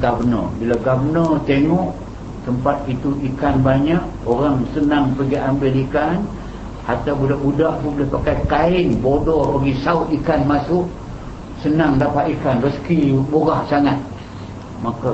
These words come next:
governor, pihak berkuasa tempat itu, keluar perintah, keluar arahan, general order,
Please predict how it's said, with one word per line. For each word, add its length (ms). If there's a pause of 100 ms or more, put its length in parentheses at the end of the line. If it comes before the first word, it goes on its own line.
governor, 720 (640)
pihak 320
berkuasa 640
tempat 320
itu, 400 (720)
keluar 480
perintah, 480 (1040)
keluar 320
arahan, 480 (1040)
general 480
order, 320